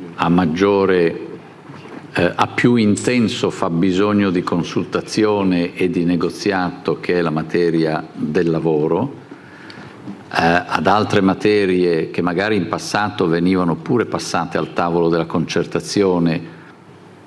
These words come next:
secondo me con qualche lesione delle competenze reali del Parlamento, eh, in materia di politica economica è completamente, eh, estranea alle problematiche del lavoro.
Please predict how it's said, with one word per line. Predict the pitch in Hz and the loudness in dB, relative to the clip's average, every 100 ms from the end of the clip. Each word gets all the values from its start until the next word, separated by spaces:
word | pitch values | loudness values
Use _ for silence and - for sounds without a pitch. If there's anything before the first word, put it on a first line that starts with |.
| - | -16
secondo | - - 95 85 80 | -8 -2 0 2 4
me | 90 127 - | 2 0 -4
con | 87 80 | -2 -2
qualche | 82 95 85 - | -2 -2 -2 -2
lesione | 90 87 87 95 95 95 | 0 2 2 2 2 2
delle | 85 80 | 0 -2
competenze | 82 80 82 78 85 82 - | -2 -2 -2 -2 -2 -2 -2
reali | 76 78 80 82 | 0 0 0 0
del | 80 78 | 0 -2
Parlamento, | 82 78 90 87 69 69 - 85 - - - - - - | -4 -2 0 0 0 -4 -2 -2 -4 -18 -20 -20 -20 -8
eh, | - 78 80 85 - | -2 0 0 -2 0
in | |
materia | 87 82 90 90 | 0 2 2 4
di | 85 | 2
politica | 80 80 82 82 82 | 2 0 0 -2 -4
economica | 82 87 82 90 87 82 | -2 0 2 0 0 -2
è | |
completamente, | - 80 90 80 80 85 82 82 80 80 | -2 -2 -2 -2 0 0 2 2 2 0
eh, | 90 50 - - - - - - | -4 -6 -6 -6 -6 -8 -6 -6
estranea | - - 113 101 87 | -2 2 4 4 2
alle | 80 | 0
problematiche | 73 87 76 76 73 - 73 | 0 -2 0 -2 -4 -4 -4
del | 71 | -2
lavoro. | 73 69 69 67 | -2 -4 -6 -8